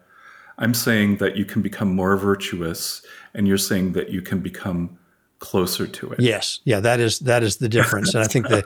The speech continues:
Speaker 1: <laughs>
Speaker 2: the Stoics would argue that you're not becoming more virtuous, uh, but you're becoming closer to becoming a virtuous, uh, person, which is the, which is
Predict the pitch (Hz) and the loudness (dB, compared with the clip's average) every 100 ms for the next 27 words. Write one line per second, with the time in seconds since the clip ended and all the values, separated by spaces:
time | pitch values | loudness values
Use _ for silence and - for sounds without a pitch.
0 | - - - 123 - 156 127 113 - 123 | -2 -4 0 0 2 4 4 4 2 2
1 | 110 110 113 107 110 - 117 117 120 117 | 4 2 2 2 2 0 2 2 0 -2
2 | - 113 107 104 - - - 135 123 110 | 0 0 2 -2 -6 -20 -2 2 4 4
3 | 113 123 - 117 104 - - - - - | 4 2 2 2 2 0 -6 -10 -16 -6
4 | 117 107 107 117 117 110 110 127 113 101 | -2 0 0 0 0 -4 -4 -2 0 -2
5 | - 120 113 110 - 104 110 110 117 113 | -2 -2 -2 -2 -4 -2 -2 0 0 2
6 | 107 110 101 107 107 - 107 98 - - | 0 0 -2 0 0 0 -2 -2 -2 -6
7 | - _ _ _ 104 95 98 107 _ _ | -12 _ _ _ -6 -4 -6 -10 _ _
8 | - 127 107 - 107 - 104 - 98 101 | -4 0 0 -2 -6 -6 -6 -4 -4 -4
9 | 101 90 - 113 98 104 95 95 | -4 -6 -4 -4 -2 -4 -4 -6